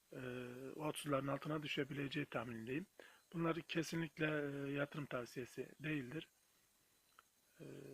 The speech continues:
fikirlerim ve kendi görüşlerimdir. Herkese tekrar sevgiler, saygılar. Abone olur,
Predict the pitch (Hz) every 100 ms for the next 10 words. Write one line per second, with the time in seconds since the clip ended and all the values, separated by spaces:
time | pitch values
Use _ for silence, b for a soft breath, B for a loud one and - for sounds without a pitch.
0 | 135 139 143 156 - _ _ _ _ _
1 | _ 180 160 160 147 147 160 151 - 151
2 | 147 127 120 - 120 120 131 170 - _
3 | 156 151 147 147 139 165 156 156 - 147
4 | 147 147 - 139 139 156 - 151 147 151
5 | 151 151 170